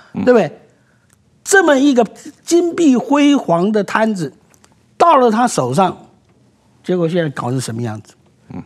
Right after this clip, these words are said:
Speaker 2: 我觉得今天最大的问题就在这里。最近这个中国流行一个话，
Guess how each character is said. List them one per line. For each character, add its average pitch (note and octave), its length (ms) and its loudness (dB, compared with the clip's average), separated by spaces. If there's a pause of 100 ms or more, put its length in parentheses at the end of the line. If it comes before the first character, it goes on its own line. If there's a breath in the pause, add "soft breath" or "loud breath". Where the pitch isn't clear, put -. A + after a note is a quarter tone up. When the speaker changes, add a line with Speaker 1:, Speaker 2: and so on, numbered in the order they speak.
(240 soft breath)
Speaker 2:
我 F3+ 160 4
觉 B3 120 2
得 B3+ 140 4
今 A#3 160 0
天 A3+ 160 0
最 G#3 160 0
大 F#3+ 120 2
的 F3+ 60 0
问 F3 140 0
题 D3+ 100 0
就 D3+ 60 -2
在 C#3+ 100 -2
这 B2+ 160 -8
里。 A2 140 -12 (380 soft breath)
最 A#3+ 160 0
近 G3+ 280 0 (480)
这 G#3+ 140 0
个 F#3+ 140 -2
中 G#3+ 180 -2
国 F3+ 160 2
流 F3+ 160 0
行 E3+ 180 -2
一 F3 60 0
个 E3+ 100 0
话， D#3+ 220 -6